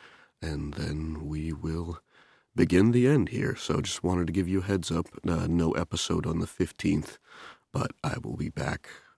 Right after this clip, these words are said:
on the twenty-second with the final story of this show. You all have meant so very, very much to me. This journey has been a long one,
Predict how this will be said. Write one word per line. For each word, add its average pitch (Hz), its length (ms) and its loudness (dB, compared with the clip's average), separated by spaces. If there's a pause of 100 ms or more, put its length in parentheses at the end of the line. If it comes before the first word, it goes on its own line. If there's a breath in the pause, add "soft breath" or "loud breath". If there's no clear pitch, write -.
(120)
on - 400 -6
the 113 80 -10
twenty-second - 920 -6 (220)
with - 440 -10 (760 soft breath)
the 78 60 -4
final 82 540 2 (260)
story 85 500 -4 (240)
of - 180 -12
this - 520 -8 (280)
show. 85 420 -6 (1500)
You - 160 -2
all 82 200 0
have 82 200 -4
meant 82 300 -2
so 87 400 4
very, 80 340 2
very 80 320 0
much 87 300 -2
to 104 80 -2
me. 98 260 0 (580 soft breath)
This 76 160 -6
journey 80 380 0
has 80 220 -8
been 80 160 -2
a 82 80 -2
long 87 400 -2
one, 87 280 -4